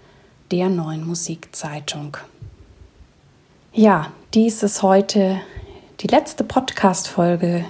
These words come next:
im Jahr zwanzig zwanzig. Ein ganz besonderes Jahr. Und ich habe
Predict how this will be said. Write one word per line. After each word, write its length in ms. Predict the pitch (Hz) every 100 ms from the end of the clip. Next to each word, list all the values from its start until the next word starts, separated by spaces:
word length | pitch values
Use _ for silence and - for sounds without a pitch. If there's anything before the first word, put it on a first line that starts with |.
| -
im 140 | 180
Jahr 380 | 165 160 175 190 - -
zwanzig 960 | - - 147 170 180 - 185 - - - - -
zwanzig. 1000 | - - 160 202 214 - 190 175 - - - _ _ _ _ _ _ _ -
Ein 140 | 185
ganz 580 | 180 190 196 - - -
besonderes 800 | 202 185 175 185 175 175 - -
Jahr. 360 | 156 151 147 151 _ _ _ _ _ _ _ _ _ _ _
Und 460 | - 190 190 185 208
ich 160 | -
habe 500 | 196 185 185 180 180